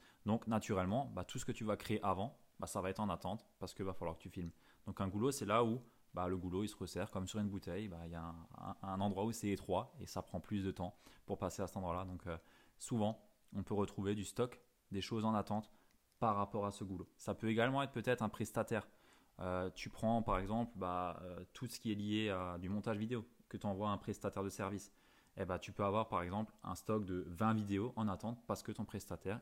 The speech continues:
il est super long. Donc là, c'est le, le, le, le tout, c'est de réfléchir à, ok,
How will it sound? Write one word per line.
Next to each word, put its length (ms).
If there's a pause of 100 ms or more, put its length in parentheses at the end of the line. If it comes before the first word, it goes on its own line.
il 120
est 160
super 480
long. 100 (400)
Donc 160
là, 200
c'est 160
le, 240
le, 160
le, 140
le 60
tout, 220 (200)
c'est 140
de 60
réfléchir 480
à, 80
ok, 180